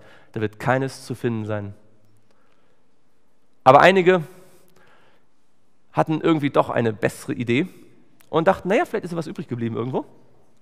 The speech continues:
Gucken wir mal, vielleicht können wir ein bisschen noch auf Vorrat sammeln.“ Und Gott antwortete, „Wie lange weigert ihr euch, meine Gebote und meine Anweisungen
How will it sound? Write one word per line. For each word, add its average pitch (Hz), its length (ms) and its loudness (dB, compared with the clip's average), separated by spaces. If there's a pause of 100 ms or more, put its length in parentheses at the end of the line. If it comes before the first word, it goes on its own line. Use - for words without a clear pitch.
(240)
Gucken 240 180 -2
wir 202 80 10
mal, 104 120 6
vielleicht 139 160 -8
können 170 100 -4
wir 151 40 0
ein - 20 -6
bisschen 131 200 -6
noch 120 120 -6
auf - 120 -8
Vorrat 139 260 -4
sammeln.“ 110 200 -8 (3250)
Und 117 100 -8
Gott 143 240 2
antwortete, 143 640 0
„Wie 131 60 0
lange 131 300 0
weigert 175 360 0
ihr 165 100 -6
euch, 156 160 -10
meine 117 220 -6
Gebote 123 500 -8
und 120 100 -8
meine 113 300 -6
Anweisungen 120 800 -12